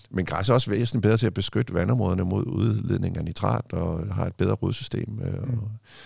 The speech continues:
Speaker 1: så videre. Så, så det kommer vi til at se i landbruget. Og noget andet er, at hvis vi sådan ligesom tager de globale briller på, det er over firs procent af hele verdens landbrugsareal, som går til at producere dyr. Det er vanvittigt højt tal.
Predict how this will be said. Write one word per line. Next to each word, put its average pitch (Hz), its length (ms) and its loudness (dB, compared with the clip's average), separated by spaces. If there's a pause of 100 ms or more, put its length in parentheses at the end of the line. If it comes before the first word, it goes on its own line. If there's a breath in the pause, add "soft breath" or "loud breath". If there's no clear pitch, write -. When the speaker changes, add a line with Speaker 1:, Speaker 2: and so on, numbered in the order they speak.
(140 loud breath)
Speaker 1:
så - 140 -2
videre. 92 220 4
Så, 90 200 4
så - 180 0 (180)
det 127 80 -4
kommer 117 200 2
vi - 60 -2
til 110 260 0
at 95 100 -2
se 101 340 0
i - 80 -2
landbruget. 85 440 -2 (380 loud breath)
Og - 60 0
noget 98 120 8
andet 131 180 10
er, 113 80 8
at 92 260 2
hvis 101 200 0
vi 98 60 2
sådan 113 160 6
ligesom 117 220 4
tager 98 140 4
de 85 80 0
globale 98 380 2
briller 95 260 2
på, - 240 -2 (400 loud breath)
det 92 80 4
er - 80 2
over 110 220 4
firs - 380 -4
procent - 540 -2 (240)
af 98 100 0
hele 92 280 2
verdens 82 320 2
landbrugsareal, 78 680 0 (160)
som 82 200 -4
går 82 200 2
til - 300 0
at 76 60 -4
producere 76 340 -6
dyr. 92 200 -6 (760 soft breath)
Det - 80 -2
er 82 40 -2
vanvittigt 90 580 2
højt - 160 -4
tal. - 200 -4